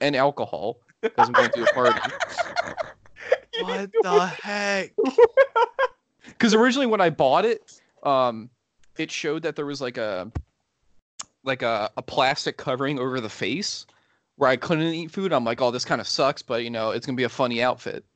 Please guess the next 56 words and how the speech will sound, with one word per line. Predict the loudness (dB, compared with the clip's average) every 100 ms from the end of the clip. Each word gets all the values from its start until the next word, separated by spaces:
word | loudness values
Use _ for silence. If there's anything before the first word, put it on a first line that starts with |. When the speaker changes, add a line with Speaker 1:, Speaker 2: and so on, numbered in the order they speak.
| _ _ -20 -20 -10
Speaker 1:
So | 2 4
it, | 4 4
it | 4 2
just, | 0
it | -2
came | 0 0 0 0
and | -2
it | -2
didn't | -4
have | -2 -2
that | -2 -2
covering | -2 -2 -2 -2
and | -2
it |
just | -4 -4
turned | -2 0
out | -2
even | -4 -8
better. | -10 -10 -18 _ _ -20 _ _ _ _ _ _ _
Um, | 0 2 0 -6 _ _ _ -20 -20 _ _ _ _ -20 _ _ _
yeah, | -4 0 2
I | 2
can't | 2 0
really | 0
describe | -2 -6 -4 -4 -2
it. | -2
Uh, | -4
the, | -4 -8
the | -4 -2
picture | 0 -4 -4 -10
is | -10 -12 -20 -12
gonna | -8
have | -6
to | -6
do | -8 -10
Speaker 2:
It's | -12
Speaker 1:
it. | -14 _ _ _ _
Speaker 2:
Yeah, | -6 -4 -4
we're, | -6 -6 -6 -6
we're | -6 -4
gonna | -4 -2
have | -4 -4
to | -10 -10 _
find | -4 -2 -2
a | -4
way | -2 -4 -6
to | -8
get | -8 -4
that | -6 -6
picture | -8 -8 -6 -6 -6 _ _ _ _
to | -2 0
anyone | 0 0 0 -2
who | -2 -4
wants | -2 -4 -4
it. | -4 -4
Speaker 3:
Ugh. | -6